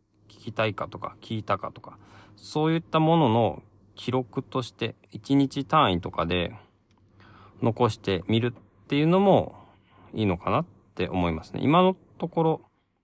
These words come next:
デイワンというアプリに残したり残さなかったりしているんですけれども、ブログのような形に残すと自分も後で見やすいし、他の人にとっても、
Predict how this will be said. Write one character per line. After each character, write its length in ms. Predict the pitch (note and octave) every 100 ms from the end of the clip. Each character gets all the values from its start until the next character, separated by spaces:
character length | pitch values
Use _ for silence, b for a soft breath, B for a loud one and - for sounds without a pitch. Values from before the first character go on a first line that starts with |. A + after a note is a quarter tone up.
| _ _ _
デ 140 | B2+
イ 40 | D#3
ワ 140 | F3+
ン 80 | E3+
と 100 | -
い 40 |
う 40 | F#2+
ア 40 |
プ 140 | F#2 F#2
リ 140 | F#2+
に 60 | F#2
残 240 | F#2+ A#2+
し 80 | A2+
た 120 | F2+
り 80 | E2+
残 240 | F2 -
さ 120 | G#2
な 100 | G2+
か 120 | F2 E2
っ 20 |
た 200 | - D#2+
り 240 | D#2+ - -
し 120 | -
て 200 | G#2 F#2+
い 80 | F2+
る 120 | G#2+
ん 120 | G#2+
で 120 | E2 E2
す 180 | - _
け 100 | -
れ 100 | E2
ど 100 | D#2+
も、 220 | F#2 F2+ - _ _ _ _ _ _ _ _ _ _ _ _ _ -
ブ 220 | C3+ C3
ロ 140 | D3 E3
グ 440 | F3+ F3+ F3 F3
の 80 | F3
よ 120 | F3+
う 20 |
な 120 | C3 F#2
形 400 | A2 A#2 A2+ A#2+
に 100 | A#2
残 340 | A2 A2+ D3+
す 180 | - - _ _
と 200 | F3 C#3
自 160 | A2
分 340 | A2 B2 B2 B2
も 280 | B2 A#2 - _
後 220 | A2 G#2+
で 100 | F#2
見 160 | F#2 F#2+
や 160 | F#2 F2+
す 240 | - A2
い 140 | F2
し、 440 | D#2+ - - B2 - b b b b
他 280 | A2+ - A2+
の 220 | G#2+ G#2+
人 280 | G#2 - A#2+
に 120 | G#2+
と 100 | A#2+
っ 40 |
て 200 | A#2+ -
も、 320 | C3 D#3 G#2+